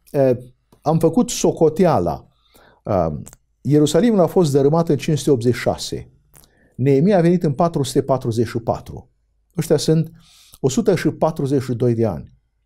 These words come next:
De la, ah, vremea când primii evrei s-au întors, primii iudei s-au întors, ah, în Ierusalim, pe vremea lui Cirus și până la,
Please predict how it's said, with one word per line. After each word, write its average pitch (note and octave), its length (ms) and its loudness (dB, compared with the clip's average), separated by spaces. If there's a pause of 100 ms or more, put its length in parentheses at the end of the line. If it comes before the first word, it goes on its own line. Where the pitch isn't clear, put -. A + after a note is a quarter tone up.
(680)
De D3+ 280 2
la, D3+ 480 2 (180)
ah, A#2 280 2 (540)
vremea F3 580 0
când D#3+ 540 -2 (140)
primii A3+ 420 2
evrei D#3 420 2
s-au C#3 280 0
întors, B2+ 640 0
primii E3 300 0
iudei C3+ 320 2
s-au C3+ 240 -2
întors, B2+ 600 -2 (560)
ah, G#2 260 0
în D#3 160 2
Ierusalim, C3+ 880 2 (420)
pe C3 100 4
vremea D3 260 2
lui A#2+ 180 2
Cirus C3+ 500 0
și - 200 -2
până F3 400 2
la, A#2+ 380 2